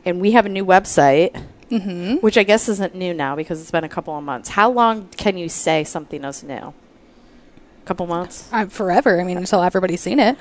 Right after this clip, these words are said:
Speaker 1: Okay, that's true.
Speaker 2: So
Speaker 1: You're
Speaker 2: once you all go see it, then it will stop being new.
Speaker 1: It will be. It's, uh, get wit it dot org.
Speaker 2: Yep.
Speaker 1: And, uh, our girl Kaylin did that.
Speaker 2: In conjunction with a lot of <laughs> other people, but pulling it all together, trying to get the content ready, and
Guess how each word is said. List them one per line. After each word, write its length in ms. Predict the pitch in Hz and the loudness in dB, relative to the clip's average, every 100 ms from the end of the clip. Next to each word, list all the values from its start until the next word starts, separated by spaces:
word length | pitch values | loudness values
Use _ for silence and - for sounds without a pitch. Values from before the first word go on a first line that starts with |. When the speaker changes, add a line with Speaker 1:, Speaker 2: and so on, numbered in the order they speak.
| - | 4
Speaker 1:
Okay, 260 | 233 202 | 4 4
that's 260 | 180 226 - | 2 0 -2
true. 280 | - 156 165 | -2 0 0
Speaker 2:
So 120 | - | 2
Speaker 1:
You're 100 | 294 | 4
Speaker 2:
once 140 | 302 240 | 4 4
you 60 | 240 | 6
all 100 | 214 | 6
go 140 | 208 | 4
see 280 | 208 - 285 | 2 0 4
it, 120 | 202 | 4
then 100 | 190 196 | 4 0
it 60 | |
will 60 | 180 | 0
stop 200 | - 170 | 0 -2
being 160 | 170 175 | -2 -2
new. 260 | 254 190 175 | -2 -2 -4
Speaker 1:
It 160 | - 208 | 0 0
will 180 | 190 196 | 2 0
be. 300 | 175 139 160 - _ - | 0 -2 -6 -14 _ -18
It's, 240 | - - | -12 -2
uh, 320 | 175 160 147 - - | 2 2 0 -4 -4
get 180 | 175 160 | -2 0
wit 200 | 165 156 | 0 0
it 220 | 156 160 - - | 0 -2 -6 -6
dot 260 | 175 165 - | -2 0 -2
org. 340 | 156 147 151 | -4 -4 -4
Speaker 2:
Yep. 140 | - 254 _ - - - | -4 -4 _ -20 -20 -10
Speaker 1:
And, 340 | 160 156 151 - | -6 -4 -4 -2
uh, 260 | 143 135 135 - _ - | 0 0 -4 -14 _ -8
our 80 | 165 | -6
girl 200 | 180 170 | -2 -4
Kaylin 500 | - 165 147 147 143 - - - - 147 | -2 -6 -6 -8 -12 -16 -20 -20 -20 -8
did 160 | 143 - | -8 -6
that. 320 | 120 139 - - _ _ _ - | -8 -6 -8 -14 _ _ _ -6
Speaker 2:
In 140 | 220 | -2
conjunction 460 | 214 226 202 214 220 | 0 0 0 0 0
with 120 | 214 | 2
a 40 | 190 | 4
lot 200 | 185 214 | 6 8
of 80 | |
<laughs> 0 | |
other 260 | 233 - 262 | 8 8 6
people, 420 | - 226 - 233 | 4 2 4 4
but 300 | 294 - 294 - - - - | 4 0 -4 -4 -8 -6 2
pulling 260 | 214 233 | 4 6
it 60 | 247 | 6
all 120 | 233 | 6
together, 420 | 226 233 226 233 226 | 6 4 4 4 4
trying 180 | 214 202 | 2 2
to 40 | |
get 100 | 196 | 0
the 60 | - | 2
content 440 | 214 196 208 190 | 0 4 2 4
ready, 340 | 185 190 185 | 4 4 2
and 280 | 190 - 156 | 0 -2 -6